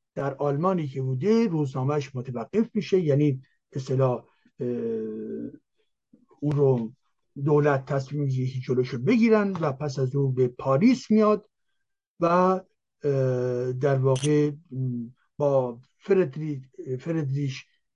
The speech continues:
انگلس آشنا می‌شه که از خانوادهٔ بسیار،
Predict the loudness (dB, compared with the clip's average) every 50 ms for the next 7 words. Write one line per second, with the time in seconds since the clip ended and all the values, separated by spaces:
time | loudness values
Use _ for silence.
0 | _ _ -2 -2 0 0 4 4 4 4 2 -2 -2 -2 0 0 0 0 -2 -2
1 | -2 -2 -4 0 2 2 2 2 0 -6 _ _ _ _ _ -4 -2 0 0 -2
2 | -4 -4 -4 -2 -2 0 0 -2 -4 -4 -2 -2 -2 0 -2 -2 -4 -8 -10 -8
3 | -6 -4 -4 -4 -4 -6 -8